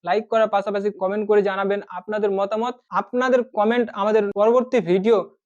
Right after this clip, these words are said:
বানাতে আরো উৎসাহিত করে তোলে, তার জন্য আপনারা অবশ্যই কমেন্ট করে জানাবেন। আপনাদের শেয়ার মার্কেট সম্পর্কিত যদি কোনো প্রশ্ন থাকে, তাহলে কমেন্ট করে জানাবেন, সেই রিলেটিভ আমরা ভিডিও পরবর্তীতে নিয়ে আসার চেষ্টা করব।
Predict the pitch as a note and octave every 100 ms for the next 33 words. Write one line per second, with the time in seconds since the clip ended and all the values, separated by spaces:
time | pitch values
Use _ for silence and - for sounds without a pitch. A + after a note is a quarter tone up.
0 | D#3+ F3+ G#3+ A3 G#3+ F3+ G3+ F#3+ F#3+ -
1 | G3 F#3+ G3 F#3 F3 F3 G#3 A#3 _ -
2 | F3+ F#3+ A#3 B3 G3+ F#3 G#3+ G#3 - F3+
3 | A3 A3 A3+ G#3+ A3 G#3 G#3+ G#3 G#3+ G#3+
4 | A3+ - - F#3 A3+ A#3+ A#3 - G3+ G#3
5 | G#3 G#3 - G3+ G#3+ A#3 A#3 A#3+ A3+ F3
6 | G3 G#3 - G#3+ A3 - _ _ _ -
7 | G3+ G3 A#3+ A#3+ A#3 B3 B3 _ - F#3+
8 | G3+ G3 G3+ A3 G#3+ G#3 G#3+ A3 A3+ G#3
9 | - G3 G3 G#3 G3+ G#3 - F#3 F#3 F#3
10 | F3 D#3 F#3 A3+ G#3+ F3+ F3+ F3+ F#3 F3+
11 | F3+ F#3 F#3+ G3 A#3+ A#3+ _ _ G#3 A3
12 | G#3+ F3+ D#3